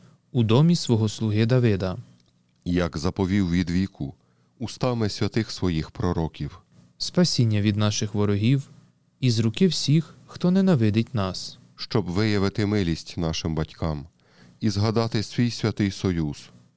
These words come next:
Speaker 1: Клятву, котру він дав нашому батькові Авраамові.
Speaker 2: Що дасть нам визволеним з рук ворогів, без страху служити йому.
Speaker 1: У святості й праведності перед ним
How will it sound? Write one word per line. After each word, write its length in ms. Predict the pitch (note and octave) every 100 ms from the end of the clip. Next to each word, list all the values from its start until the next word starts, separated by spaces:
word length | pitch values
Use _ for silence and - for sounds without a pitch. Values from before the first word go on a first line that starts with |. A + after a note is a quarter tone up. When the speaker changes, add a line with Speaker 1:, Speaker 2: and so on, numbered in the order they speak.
| _ _
Speaker 1:
Клятву, 420 | - D#3+ C3 A2+
котру 300 | A2 A2+ A#2
він 200 | G#2+ G#2+
дав 260 | G#2+ A#2+ C3+ - _ _ _ _
нашому 500 | A#2 C3 E3 F#3 F3+
батькові 540 | C3+ G#2+ G#2 - A2 A2+
Авраамові. 800 | A2+ A#2+ A2 G2 G2 F#2+ F#2+ G#2+ _ _ -
Speaker 2:
Що 240 | - B2
дасть 320 | A#2 A#2 -
нам 200 | G#2 F#2
визволеним 720 | F2 G#2+ F2 F2 F2 E2+ E2 D#2+ -
з 100 | G2
рук 260 | A2+ -
ворогів, 560 | G2 F#2 E2+ E2+ E2 - _ _ _ _ -
без 180 | G#2+
страху 440 | - - A#2+ - B2+
служити 560 | - G#2 F#2+ F#2 F#2+
йому. 360 | E2 D#2 D2 C2+ - _ - - - _
Speaker 1:
У 100 | F3
святості 600 | E3+ C#3+ A#2+ A2+ G#2+ -
й 40 | A2+
праведності 680 | C3+ D3 B2 A2+ A2 -
перед 300 | A2 A2 G#2
ним 300 | A2 C3 C#3+